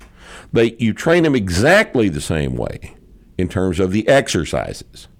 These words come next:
Everything is the same with exercises, but in terms of sets and reps and rest and all the variables that, that, uh, go into the programming, you have to understand the differences and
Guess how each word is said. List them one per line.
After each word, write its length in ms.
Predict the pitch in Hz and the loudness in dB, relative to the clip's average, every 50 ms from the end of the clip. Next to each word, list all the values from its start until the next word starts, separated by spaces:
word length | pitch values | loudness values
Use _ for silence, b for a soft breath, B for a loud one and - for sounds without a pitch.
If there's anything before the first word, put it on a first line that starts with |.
| _ - _ _ _ _ b b b b b b b b - | _ -20 _ _ _ _ b b b b b b b b 2
Everything 600 | 175 202 185 196 214 208 165 - 180 165 156 156 | 4 4 4 4 2 2 2 2 2 2 4 2
is 160 | 151 139 - | 0 0 0
the 100 | 127 120 | -2 -2
same 280 | - - 107 73 - - - - - - - - - - - _ - - - _ b b b b b b b b _ | 0 -2 -2 -2 -4 -10 -18 -20 -20 -20 -20 -20 -20 -20 -20 _ -20 -20 -20 _ b b b b b b b b _
with 160 | 98 95 98 | 0 2 2
exercises, 880 | 107 101 90 - 76 73 - - 62 50 50 - - - - - - B B B B - | 2 0 0 -2 -6 -4 -2 -4 -4 -4 -8 -12 -16 -18 -20 -20 -20 B B B B -4
but 160 | 85 90 85 | -2 0 0
in 120 | 85 82 | 0 -2
terms 320 | 78 - 98 87 82 71 67 | -2 -2 -2 -2 -2 -2 -4
of 160 | 71 65 - | -4 -4 -4
sets 440 | - - - 113 107 110 110 - - | -4 -2 0 2 2 0 0 0 -2
and 180 | 113 110 98 | 0 0 2
reps 380 | 82 85 85 87 87 82 - - | 2 2 2 0 0 -2 -2 -4
and 240 | 98 85 80 67 65 | -2 -2 -2 -2 -2
rest 440 | 73 76 78 76 76 76 - - - | 0 0 0 0 -2 -4 -4 -6 -4
and 140 | 71 73 | -2 -2
all 200 | 73 80 92 104 | 0 0 0 0
the 60 | 107 110 | 0 0
variables 640 | 107 107 101 98 95 92 92 82 82 82 82 - | 0 2 2 2 2 0 0 0 -2 -2 -2 -2
that, 240 | - 76 73 - B B B B B B B B B - | -4 -4 -4 -6 B B B B B B B B B -4
that, 280 | 78 78 76 73 - - _ _ _ _ - | -2 -2 -2 -2 -6 -10 _ _ _ _ -6
uh, 260 | - 76 62 - - - - b b b b - | -4 -4 -4 -6 -8 -10 -14 b b b b -4
go 200 | 90 95 98 98 87 | 0 0 2 2 2
into 360 | 92 95 92 85 - - 87 | 0 0 -2 -2 -2 -4 -4
the 100 | 73 73 | -4 -6
programming, 880 | - _ - - - 185 180 175 135 107 95 82 78 78 78 78 73 65 | -8 _ -6 -2 2 4 4 4 4 2 0 0 0 0 0 -2 -2 -2
you 120 | 78 85 80 | -2 -2 -2
have 360 | 71 82 101 104 110 113 - | -2 -2 -2 -2 -2 -2 -4
to 120 | - - | -6 -4
understand 640 | - 95 107 101 107 98 - - 87 82 82 80 78 | -2 -4 -4 -4 -4 -6 -4 -4 -2 -2 -2 -2 -2
the 60 | 76 | -2
differences 640 | 78 85 101 110 - - - - - - - - B B B B B B B B B | -2 0 -2 -2 -4 -6 -10 -8 -10 -10 -12 -12 B B B B B B B B B
and 200 | - 95 90 82 | -4 -4 -4 -4